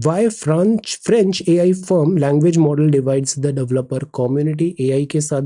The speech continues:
भी इश्यूज हैं। He puts me down in front of everyone। What's wrong? So this is put me down। Put me down मतलब होता है, इसके भी बहुत सारे मीनिंग्स हो सकते हैं। Put me down मतलब used in everyday context मतलब to criticize।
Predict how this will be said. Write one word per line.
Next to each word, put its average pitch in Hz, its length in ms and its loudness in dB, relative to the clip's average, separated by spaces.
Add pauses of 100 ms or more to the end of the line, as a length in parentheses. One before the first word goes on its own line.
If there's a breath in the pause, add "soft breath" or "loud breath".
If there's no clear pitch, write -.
भी 165 140 2
इश्यूज 151 360 0
हैं। 160 120 -2 (680)
He 254 100 4 (120)
puts 247 240 0
me 240 120 2
down 190 340 2
in 196 80 0
front 165 380 0
of 165 100 -6
everyone। 135 840 0 (140)
What's 170 340 -2
wrong? 185 320 0 (260)
So 175 300 0
this 151 220 0
is 185 120 -2 (140)
put 208 180 -2
me 208 140 4
down। 113 260 -2 (100)
Put 165 200 0
me 208 140 2
down 196 200 2
मतलब 170 360 -2
होता 151 200 -4
है, 170 60 -4
इसके 160 240 -4
भी 165 100 2
बहुत 131 280 -4
सारे 151 220 0
मीनिंग्स 143 380 0
हो 135 80 0
सकते 123 300 -8
हैं। 190 120 -10 (560)
Put 202 160 0
me 226 120 4
down 220 220 2
मतलब 214 360 0 (520 soft breath)
used 202 320 2
in 220 60 0 (100)
everyday 196 360 2 (100)
context 170 420 0
मतलब 175 300 -2 (120)
to 202 60 -8 (120)
criticize। 151 680 -2